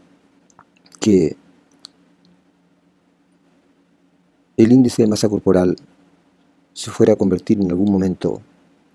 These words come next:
en un elemento de simpatía, como lo fue al principio. Terminó siendo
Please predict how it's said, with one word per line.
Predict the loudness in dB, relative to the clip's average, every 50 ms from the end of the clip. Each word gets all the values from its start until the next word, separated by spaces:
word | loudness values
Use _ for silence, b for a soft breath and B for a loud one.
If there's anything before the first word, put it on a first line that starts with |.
| _ _ _ _ _ _ _ _ _ _ _ _
en | -2 -2 -2 -4 -6 _ _ -2
un | 0 2
elemento | 2 2 2 0 0 -2 -4 -4 -4 -4 -4 -4 -8 _ _ _ _ _ _ _ _ _ _ _ _ _ _ _ _ _ _ _ _ _ _ _ _ _ -20 -20 _ _
de | -6 -4 -4
simpatía, | -4 -4 -6 -6 -6 -10 -8 -6 -6 -6 -6 -8 -12 -20 _ _ -12
como | -10 -10 -10
lo | -10
fue | -10 -8 -8 -8
al |
principio. | -8 -10 -12 -10 -10 -10 -10 -10 -14 -14 -16 _ _ _ _ _ _ _ _ _ _ _ _ _ _ _ _ _ _ _ _ _ _ _ _ b b b b b b b _
Terminó | _ 2 4 4 2
siendo | 2 2 2 2 2 4 2 2 2 0